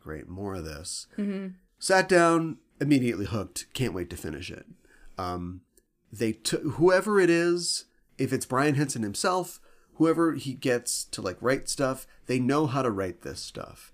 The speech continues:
Speaker 1: It's
Speaker 2: Right.
Speaker 1: what, it's what the prequels were lacking when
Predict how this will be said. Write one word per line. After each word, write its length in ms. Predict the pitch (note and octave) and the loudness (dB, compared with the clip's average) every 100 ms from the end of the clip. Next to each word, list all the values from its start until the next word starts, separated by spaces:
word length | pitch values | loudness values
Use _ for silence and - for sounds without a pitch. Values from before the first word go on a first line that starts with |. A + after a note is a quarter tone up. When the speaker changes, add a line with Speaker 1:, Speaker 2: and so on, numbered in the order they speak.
| - | -6
Speaker 1:
It's 80 | - F#3 | 0 0
Speaker 2:
Right. 100 | E3 | 2
Speaker 1:
what, 360 | D3+ D#3+ - - _ _ _ _ _ | 2 2 -2 -10 _ _ _ _ _
it's 200 | D3+ C3 | -2 0
what 360 | C3 E3 F#3+ - _ _ _ _ - - - _ | 2 2 2 -4 _ _ _ _ -20 -20 -20 _
the 220 | C3+ C3 B2 | 0 0 0
prequels 420 | - F#3 F3 D#3+ | 2 4 6 4
were 120 | C3+ B2+ | 4 2
lacking 680 | A2 F#2 - F2 F2 F2 | 2 0 -2 -4 -4 -8
when 360 | - A2 G2+ A2+ | -6 -4 -4 -8